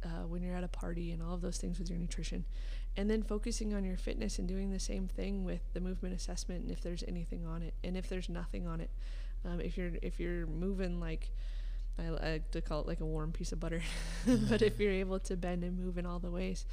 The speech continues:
then it's, it's gonna take us a little time to add some strength and to develop the areas that you wanna develop. Um,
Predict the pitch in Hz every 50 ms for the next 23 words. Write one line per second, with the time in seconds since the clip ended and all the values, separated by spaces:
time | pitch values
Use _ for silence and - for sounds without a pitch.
0 | - - - - - - - - 175 190 196 190 185 - - - - - 185 -
1 | - 196 196 196 - 190 214 202 180 185 190 190 - 202 190 185 190 190 - -
2 | 196 175 - - - - 247 226 - - - - - - - - - - - -
3 | 175 180 180 175 175 - 180 170 190 165 175 180 190 196 - 240 208 190 175 175
4 | 180 175 175 175 170 185 - - 175 175 120 85 85 - 165 - - 165 - -
5 | - - - - - - - - - - - - - 185 180 175 175 175 175 175
6 | 175 175 180 170